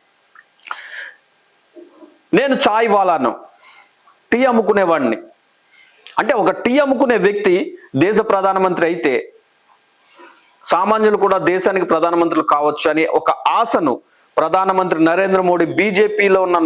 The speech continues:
నాయకులకు కల్పించారు. రెండు వేల నా-, పద్నాలుగు నుంచి రెండు వేల ఇరవై నాలుగు మధ్య కాలంలో, పదేళ్ల కాలంలో ప్రధానమంత్రి నరేంద్ర మోడీ ఏం చేశారు, దేశాన్ని ఏ విధంగా నడిపించారంటే మేధావులు, విద్యావంతులు పెదవి విరుస్తున్నారు.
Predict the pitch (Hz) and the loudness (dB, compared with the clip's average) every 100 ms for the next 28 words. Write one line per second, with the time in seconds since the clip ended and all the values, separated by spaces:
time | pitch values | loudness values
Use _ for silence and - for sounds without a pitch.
0 | 156 175 190 190 - 156 143 147 135 113 | 2 0 0 -2 0 -4 -4 -4 -2 -2
1 | - _ _ _ _ - - - - 202 | -4 _ _ _ _ -20 -20 -10 -2 0
2 | 240 247 226 214 202 - - 190 185 247 | 2 2 2 2 0 0 -2 0 2 2
3 | 240 220 208 220 190 208 208 196 185 208 | 2 2 2 2 2 2 2 2 0 0
4 | 208 202 175 170 185 202 202 190 180 175 | 2 2 2 0 0 0 2 2 0 0
5 | 190 208 233 226 - 185 175 151 123 - | 0 2 2 2 0 -2 0 0 0 -4
6 | _ - - 196 226 226 214 202 185 185 | _ -10 -2 0 0 0 0 0 2 2
7 | 208 208 196 190 180 185 196 - 175 - | 2 2 0 0 2 0 0 -2 -2 -2
8 | 139 110 - _ _ _ _ _ _ _ | -2 -2 -10 _ _ _ _ _ _ _
9 | _ - - - 214 254 262 240 220 226 | _ -20 -10 -2 0 2 0 2 2 2
10 | 233 226 208 196 190 180 175 156 147 131 | 2 2 0 0 -2 -2 -2 0 -2 -4
11 | - _ _ _ _ _ _ _ _ _ | -10 _ _ _ _ _ _ _ _ _
12 | - 151 190 202 202 196 165 147 156 185 | -2 0 2 0 2 2 2 0 0 0
13 | 185 185 175 170 165 175 165 170 165 - | 0 0 -2 0 0 0 0 -2 -2 -2
14 | 147 120 | -2 -2